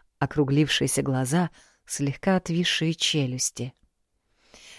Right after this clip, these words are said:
Легкая улыбка скользнула по губам Даниэль, и она отступила на шаг, собираясь отойти. «Подождите, Тьера», отмер король. «Кто накладывал на платье иллюзию?»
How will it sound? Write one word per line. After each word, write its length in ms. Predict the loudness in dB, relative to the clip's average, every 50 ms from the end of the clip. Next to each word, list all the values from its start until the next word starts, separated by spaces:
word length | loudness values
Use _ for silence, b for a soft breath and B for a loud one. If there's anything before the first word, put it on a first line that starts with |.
| b b b
Легкая 460 | 2 4 4 4 4 4 4 4 4 4 4
улыбка 480 | 2 0 2 0 0 -2 -2 -4 -6
скользнула 500 | -4 0 2 2 4 4 4 4 4 4
по 100 | 2 2
губам 360 | 2 2 4 4 4 4 4 4
Даниэль, 480 | 2 4 4 4 4 4 4 2 B B B B B B B B _ 2
и 80 | 4
она 240 | 4 4 4 4 2 _
отступила 640 | -6 -6 -6 -4 -4 -4 -4 -2 0 0 0 2 2
на 180 | 0 0 -2 -2
шаг, 320 | -2 -2 -2 -2 -4 -4
собираясь 580 | -4 -2 0 0 0 0 0 0 0 -2 -2 -4
отойти. 640 | -2 -2 -2 -2 -2 -4 -6 -6 -4 -4 -6 -8 _ _ _ _ _ _ _ _ _ _ _ _ _ _ _ _ _ _ _ _ _ _ _ _ _ _ _ _ _ _ _ _ _ _ _ _ _ _ _ -4
«Подождите, 880 | 0 4 6 6 6 6 6 4 2 2 4 4 4 4 2 -2 -2
Тьера», 600 | -2 -2 -2 0 4 4 4 4 4 2 0 -2 -4 _ _ _ _ _ _ _ _ _ _ _ _ _ _ 0
отмер 400 | 0 0 0 0 0 -2 -2 -2
король. 400 | -2 -2 0 2 2 0 -2 -4 _ _ _ _ _ _ _ _ _ _ _ _ _ _ _ _ _ _ _ _ _ _ _
«Кто 260 | -20 -8 -2 2 4 4
накладывал 640 | 4 4 4 4 4 4 6 4 4 4 4 4
на 140 | 6 4 4
платье 520 | 4 6 6 6 6 4 2 2 2 2 2
иллюзию?» 760 | 0 -2 0 0 0 0 0 0 0 0 0 0 -2 -2 -4